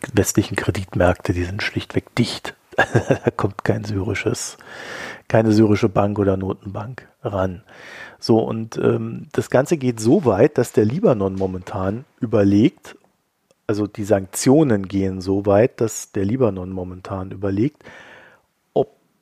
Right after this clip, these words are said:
er die Energielieferverträge mit Syrien verlängert.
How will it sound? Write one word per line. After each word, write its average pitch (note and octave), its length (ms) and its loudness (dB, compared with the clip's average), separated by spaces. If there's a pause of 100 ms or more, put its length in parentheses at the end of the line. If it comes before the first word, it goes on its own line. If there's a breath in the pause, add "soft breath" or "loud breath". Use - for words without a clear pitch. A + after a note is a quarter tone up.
er B2+ 280 6
die - 420 -8
Energielieferverträge G#2+ 1600 -2
mit F#2 220 -8
Syrien A2+ 440 2
verlängert. A#2+ 600 2